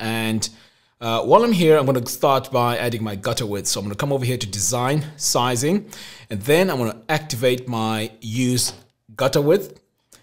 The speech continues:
and then I'm gonna set this to one. Uh, what I'm basically doing here is to remove the spacing between the columns.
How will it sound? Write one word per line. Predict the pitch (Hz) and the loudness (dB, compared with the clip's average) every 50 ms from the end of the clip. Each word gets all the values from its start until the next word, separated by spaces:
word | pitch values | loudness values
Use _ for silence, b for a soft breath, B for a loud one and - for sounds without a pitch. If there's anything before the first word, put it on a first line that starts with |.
| b _ | b _
and | - 101 92 | -14 -8 -6
then | 113 110 107 110 | -4 -4 -2 -2
I'm | 107 107 | -4 -4
gonna | 107 101 | -4 -4
set | 92 - - 156 135 - | -2 -2 -2 -2 -2 -2
this | 135 113 - | -4 -4 -2
to | - 131 110 | -2 -2 -4
one. | 98 95 95 107 131 160 202 226 220 - - - - - | -6 -4 -2 0 2 4 4 2 2 0 -6 -14 -12 -8
Uh, | 127 123 123 123 123 | -4 0 0 2 4
what | 180 233 | 4 2
I'm | 240 214 170 151 | 2 0 -4 -8
basically | - - 175 190 185 - - 160 139 | -2 0 2 2 2 2 2 0 2
doing | 123 143 143 131 | 2 2 2 2
here | 117 139 131 | 2 2 0
is | 127 - 120 123 120 | 0 0 0 0 0
to | - 123 | 0 -2
remove | 117 113 113 113 120 139 139 139 151 151 151 | -2 0 0 0 0 2 2 2 2 0 0
the | 135 113 | -2 -2
spacing | - - - - - 135 131 131 123 - 131 123 123 | -2 -2 0 0 0 0 2 0 0 -2 -2 -2 -4
between | 101 - 107 - - - 120 117 113 107 | -4 -6 -8 -8 -6 -4 -2 -2 -2 -4
the | 107 | -6
columns. | - - - - 175 170 127 90 73 - - | -10 -10 -4 0 0 2 2 0 -4 -6 -8